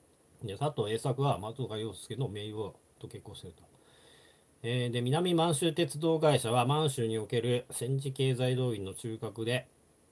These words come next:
当時としては世界最大の企業の一つだった。松岡は断固として陸軍を擁護し、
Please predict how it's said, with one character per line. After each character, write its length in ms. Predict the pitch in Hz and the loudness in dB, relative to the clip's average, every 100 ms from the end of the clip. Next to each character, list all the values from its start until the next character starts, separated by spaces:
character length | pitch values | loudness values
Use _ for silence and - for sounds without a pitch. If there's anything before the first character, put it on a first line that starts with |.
| _ _ - | _ _ -6
当 180 | 165 156 | 2 2
時 120 | 113 | 2
と 140 | - 117 | -2 -4
し 80 | |
て 120 | - 117 | 0 2
は 240 | 135 135 | 2 2
世 140 | - | 0
界 200 | 131 110 | 0 -2
最 220 | - 120 127 | -2 -2 2
大 180 | 127 | 2
の 60 | 123 | 0
企 240 | 120 127 | -2 -2
業 100 | 104 | -2
の 60 | 90 | -4
一 140 | - | -8
つ 100 | 104 | -10
だ 80 | 87 | -10
っ 40 | - | -12
た。 100 | - - _ _ - _ _ - | -16 -20 _ _ -20 _ _ -10
松 260 | 113 - | -8 -2
岡 220 | 156 131 151 | 0 0 2
は 160 | 117 | 2
断 260 | 131 147 135 | 2 2 2
固 120 | 117 | 0
と 100 | 113 | -2
し 60 | - | -2
て 100 | 107 | -2
陸 240 | 113 131 | 0 0
軍 180 | 120 107 | 2 0
を 100 | 107 | 2
擁 140 | 123 | 2
護 140 | 98 101 | 0 -2
し、 260 | 135 131 | 0 -2